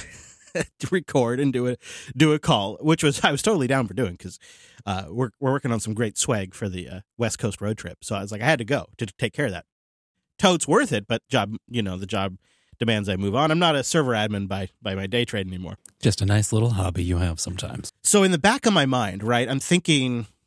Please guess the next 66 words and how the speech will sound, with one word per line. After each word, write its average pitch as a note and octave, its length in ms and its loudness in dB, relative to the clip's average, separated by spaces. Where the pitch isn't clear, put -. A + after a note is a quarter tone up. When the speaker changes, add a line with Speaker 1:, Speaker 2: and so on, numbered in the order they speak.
Speaker 1:
I'm D#3+ 80 2
strategizing E3+ 1000 2
without C#3 260 2
really C3 260 0
realizing B2 520 0
I'm A2+ 140 0
doing A#2+ 300 0
it. B2+ 160 -2
I'm A2+ 100 -6
thinking, A#2 280 -2
all A2 80 0
right, C3+ 220 0
I'm A#2 100 -2
gonna G#2+ 140 -2
get A#2 120 -2
that C3+ 140 2
Ventoy, C3+ 500 2
I'm B2 80 0
gonna A#2 140 0
do C#3+ 220 4
this, C3 300 2
I'm A#2 80 -2
gonna A#2 100 0
do C3 80 2
that. G#2+ 180 0
So - 140 4
I C#3+ 40 4
sneak - 340 4
out C#3 240 4
there F#2 200 -4
in A2+ 80 0
the A#2+ 60 2
middle B2+ 220 2
of G#2 140 -4
the G2+ 60 -4
day, F2+ 260 -8
and F2+ 80 -6
I F#2+ 40 -6
pop F3+ 300 2
the E3+ 80 2
Ventoy C3+ 360 2
in A#2+ 60 0
the A#2 60 -2
back G2+ 240 -4
because E3 200 -4
for - 120 -4
whatever G#3 260 0
reason, C#3 220 0
the A2 80 -2
Supermicro, G#2+ 760 -4
it C3 60 -2
doesn't F#3 180 2
have F#3+ 180 2
any B2+ 260 0
U A#2+ 140 0
S A#2+ 120 -4
B A2+ 120 0
ports A#2+ 280 -4
in A#2+ 80 -2
the G#2+ 60 -2
front, G#2+ 340 -4
and C3+ 160 -6
man, F#3 240 -2
is G#2+ 80 -6
that A2 140 -4
annoying. F#2+ 420 -10